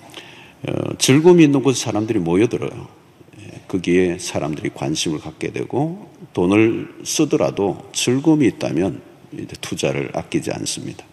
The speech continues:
물론 많은 이 문화들 안에는 엔티-, 엔터테인먼트 문화라고 그러죠. 이 문화 안에는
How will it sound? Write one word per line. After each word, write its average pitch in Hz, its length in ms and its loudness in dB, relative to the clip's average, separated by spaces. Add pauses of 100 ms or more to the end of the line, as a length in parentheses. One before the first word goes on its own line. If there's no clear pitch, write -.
(840)
물론 120 240 4
많은 117 560 4
이 101 580 4
문화들 92 500 4
안에는 87 440 2
엔티-, 101 380 0 (200)
엔터테인먼트 101 800 2
문화라고 62 1040 -4
그러죠. 80 520 -2
이 90 240 4
문화 80 320 -2
안에는 90 400 0